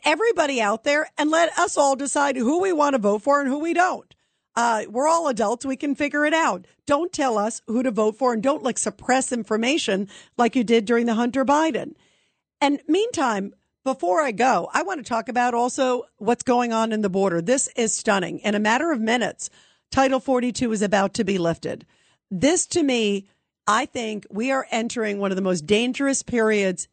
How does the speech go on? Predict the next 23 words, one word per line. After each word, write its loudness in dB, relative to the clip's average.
in 2
American 0
history. -2
And 0
I 0
say 0
that -4
because 0
what 0
has -4
happened -2
at -2
the -6
border -6
in -4
just -2
the -2
last 0
few -2
days, -2
more 2
than -4
ten -2